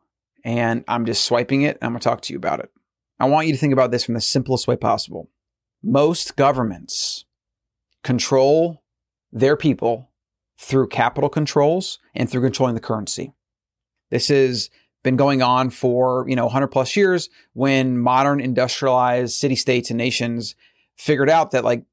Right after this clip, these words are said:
they should control the money because that infers to them a bunch of benefits, and it basically helps them control the population. Uh, a lot of governments, you know, depending on whether they're more totalitarian, more communist, whatever, they use capital controls and currency controls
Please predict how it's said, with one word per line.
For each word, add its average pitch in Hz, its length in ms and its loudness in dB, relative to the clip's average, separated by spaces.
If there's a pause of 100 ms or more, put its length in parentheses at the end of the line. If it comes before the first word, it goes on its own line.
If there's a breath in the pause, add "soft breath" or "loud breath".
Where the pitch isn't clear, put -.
(100)
they 110 260 0
should 110 200 -4
control 123 280 2
the 127 80 0
money 135 240 2
because 104 300 -4
that 110 220 2
infers 117 420 -2
to - 80 -10
them 113 200 0
a 107 40 -2
bunch 104 200 -4
of 110 80 -2
benefits, 123 500 -2
and 117 200 -4
it 110 80 -4
basically 131 600 0
helps 120 320 0
them 117 140 0
control 123 460 0
the 135 140 2 (400 loud breath)
population. 139 680 2 (380 loud breath)
Uh, - 180 -10
a 113 40 -12
lot 117 240 2
of 131 180 -4
governments, 139 680 0 (100)
you - 160 -6
know, 113 100 2
depending 127 280 0
on 123 160 -2 (340 loud breath)
whether 120 300 0
they're 117 100 0
more 139 500 2
totalitarian, 147 720 2
more 120 220 -2
communist, 127 460 -4
whatever, 151 380 0 (280 soft breath)
they 135 240 2
use 143 440 2
capital 139 340 -2
controls 127 460 0
and 113 80 -8
currency 135 300 -2
controls 123 500 -2